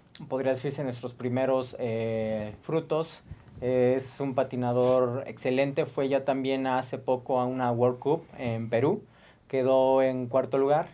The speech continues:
Y precisamente ese es el objetivo entre la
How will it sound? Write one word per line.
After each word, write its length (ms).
Y 100
precisamente 720
ese 160
es 100
el 120
objetivo 680
entre 420
la 600